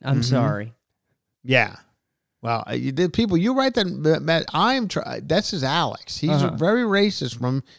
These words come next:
Speaker 2: Vegas, from the, you know, streets of
Speaker 1: <laughs>
Speaker 2: Vegas. Uh, okay, everybody. The next one, I'll forget it. We don't need to, any more
Speaker 1: Yeah.
Speaker 2: cast members of
Speaker 1: Okay.
Speaker 2: Benny and the Roids. Thank you very much. That's the first one.
Speaker 1: Mm-hmm.
Speaker 2: Here's the second way, Alex, that this, um, podcast is powerful.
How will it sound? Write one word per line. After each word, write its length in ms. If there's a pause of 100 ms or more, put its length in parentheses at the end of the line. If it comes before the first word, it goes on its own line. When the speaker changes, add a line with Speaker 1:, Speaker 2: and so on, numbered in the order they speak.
(160)
Speaker 2:
Vegas, 600
from 260
the, 80
you 180
know, 60
streets 500
of 80
Speaker 1:
<laughs> 60
Speaker 2:
Vegas. 520 (560)
Uh, 480
okay, 360
everybody. 420
The 220
next 420
one, 80
I'll 60
forget 280
it. 140
We 120
don't 120
need 180
to, 120
any 100
more 380
Speaker 1:
Yeah. 260 (120)
Speaker 2:
cast 280
members 260
of 100 (100)
Speaker 1:
Okay. 100
Speaker 2:
Benny 300
and 100
the 40
Roids. 340
Thank 260
you 60
very 200
much. 360
That's 280
the 160 (220)
first 480
one. 200 (120)
Speaker 1:
Mm-hmm. 300 (160)
Speaker 2:
Here's 300
the 120
second 580
way, 300
Alex, 360
that 200
this, 380 (580)
um, 300
podcast 600
is 140
powerful. 600